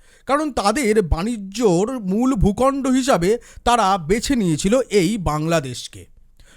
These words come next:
পরবর্তীকালে আঠারোশো সাতান্নর মহাবিদ্রোহ বা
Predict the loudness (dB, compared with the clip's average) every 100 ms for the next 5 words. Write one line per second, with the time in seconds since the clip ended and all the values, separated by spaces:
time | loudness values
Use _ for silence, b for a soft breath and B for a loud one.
0 | b 2 2 2 0 0 0 2 2 0
1 | -2 -2 -2 -2 0 -2 0 -2 0 0
2 | 0 -2 -6 -2 0 0 2 2 2